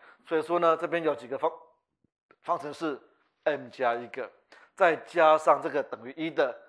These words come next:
所以几共几个方程式？M 加二个哈，所以我们有 M 加二个方程式。好，我们一共有 M 加二个方程式。好，那有几个变数？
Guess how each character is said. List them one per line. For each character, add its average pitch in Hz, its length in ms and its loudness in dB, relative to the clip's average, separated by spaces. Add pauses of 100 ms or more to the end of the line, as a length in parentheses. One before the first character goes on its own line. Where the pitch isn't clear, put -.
(160)
所 156 320 2
以 135 220 -4 (100)
几 120 200 -18
共 160 180 -4
几 - 80 -14
个 131 80 -2
方 151 160 0
程 151 100 -4
式？ 156 300 -6 (480)
M 131 420 0
加 131 300 0
二 135 280 -6
个 - 160 -20
哈， 131 260 -8 (360)
所 151 140 -8
以 - 20 -6
我 131 60 -8
们 120 100 -14
有 127 120 -12
M 160 260 0
加 151 280 0
二 156 240 0
个 123 200 -8 (4000)
方 151 200 0
程 127 200 -12
式。 123 320 -14
好， 110 220 -16
我 113 40 -20
们 135 100 -14
一 123 40 -12
共 151 100 4
有 127 140 2
M 147 280 6
加 131 220 4
二 131 200 2
个 120 140 -12
方 123 200 -8
程 120 160 -18
式。 120 240 -12 (760)
好， 110 220 -12 (260)
那 185 120 -4
有 220 100 6
几 160 120 -6
个 165 100 -2
变 180 160 -2
数？ 160 220 -10